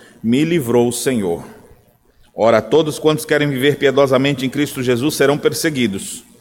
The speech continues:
mas os homens perversos e impostores irão de mal a pior, enganando e sendo enganados. Observe nessa parte, então, que o apóstolo Paulo fala para o jovem pastor:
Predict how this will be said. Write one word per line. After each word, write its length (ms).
mas 300
os 140
homens 420
perversos 800
e 60
impostores 720
irão 240
de 100
mal 340
a 60
pior, 560
enganando 760
e 120
sendo 760
enganados. 920
Observe 460
nessa 240
parte, 400
então, 280
que 60
o 60
apóstolo 400
Paulo 540
fala 280
para 140
o 20
jovem 300
pastor: 540